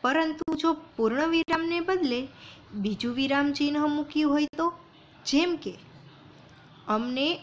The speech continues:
ઓછી શિષ્યવૃત્તિ મળવાની છે." અહીં વાક્યને અંતે પ્રશ્નાર્થ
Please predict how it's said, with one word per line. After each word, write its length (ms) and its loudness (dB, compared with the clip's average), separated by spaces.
ઓછી 320 2
શિષ્યવૃત્તિ 840 -2
મળવાની 540 0
છે." 220 -10
અહીં 420 -2
વાક્યને 680 -2
અંતે 640 -2
પ્રશ્નાર્થ 600 0